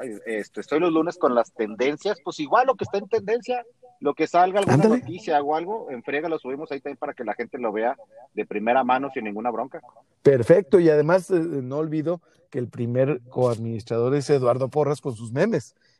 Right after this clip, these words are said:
Speaker 2: que son además
Speaker 1: Hijo de Dios.
Speaker 2: exclusivos para el canal. <laughs>
Speaker 1: Esos memes del buen Porras, que te voy a decir una cosa, ¿eh?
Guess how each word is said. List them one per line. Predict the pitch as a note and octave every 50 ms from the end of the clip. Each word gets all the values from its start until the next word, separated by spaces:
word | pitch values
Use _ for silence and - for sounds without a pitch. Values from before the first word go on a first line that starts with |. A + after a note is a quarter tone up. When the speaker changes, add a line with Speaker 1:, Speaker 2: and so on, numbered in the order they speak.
| _ _
Speaker 2:
que | D3+ C3+
son | - - F3 F#3+ G#3+
además | A#3 A3 - - G3+
Speaker 1:
Hijo | G3+ - D3
de | C3+ B2+ A#2+
Dios. | A#2+
Speaker 2:
exclusivos | C3 C3+ - - - G3 G3+ G#3+ A#3 A3
para | - F#3+ D#3+
el | D3+ C3
canal. | - C3+ C3+ C3+ B2 - _ _ _ _ _
<laughs> | - _ _ - - - - - - _ - - _ - - _ _ - - - _ - - _ _ _ _
Speaker 1:
Esos | - B2 B2 - D3 D3 C3+
memes | B2 A#2+ B2 C3+ C#3+ D3 D3 C#3+ A#2+
del | A#2+ A#2+ G#2+ A2
buen | G2 A2+ B2 B2+ B2+
Porras, | - B2 B2 C3 C#3 C3+ C3+ C3 B2+ - - - - - -
que | - C#3+
te | - D3+
voy | E3 G#3
a | B3+
decir | B3 - C4
una | C4 B3 B3+ B3
cosa, | - F#3 A#3 B3 A3 - D3 B2+ B2+ D3+
¿eh? | G#3 A3+